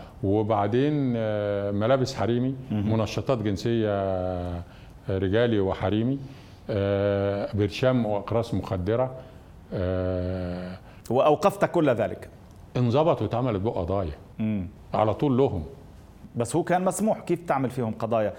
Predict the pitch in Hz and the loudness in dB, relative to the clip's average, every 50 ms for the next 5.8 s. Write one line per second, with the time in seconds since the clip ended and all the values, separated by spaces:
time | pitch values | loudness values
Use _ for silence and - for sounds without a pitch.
0 | - 104 95 101 98 113 123 135 135 127 123 - - - - - - - 92 90 | -2 0 2 4 6 6 6 6 6 4 2 0 -6 -14 -16 -14 -6 -2 0 0
1 | 90 95 98 110 123 120 101 117 117 113 107 - - 104 101 107 107 - - 113 | 2 2 4 4 4 4 4 4 2 2 0 0 0 0 0 0 0 0 0 2
2 | 110 113 110 - - 135 127 143 160 185 156 147 151 123 - 107 113 110 110 113 | 4 4 4 2 0 2 2 4 4 4 2 2 -4 -4 2 2 4 6 6 6
3 | 113 113 104 90 85 82 - - - - - - - 110 110 110 107 101 104 - | 6 6 4 2 0 -2 -6 -12 -18 -20 -16 -6 -4 -2 -2 0 0 0 0 2
4 | - 123 143 156 127 - 139 123 120 139 160 170 151 - 139 110 98 107 135 165 | 4 4 4 4 4 2 2 4 6 4 4 4 2 0 -2 0 4 6 6 6
5 | 180 156 135 120 120 113 110 110 110 104 104 131 151 170 170 165 | 8 6 6 6 6 4 4 2 0 2 4 4 4 4 4 0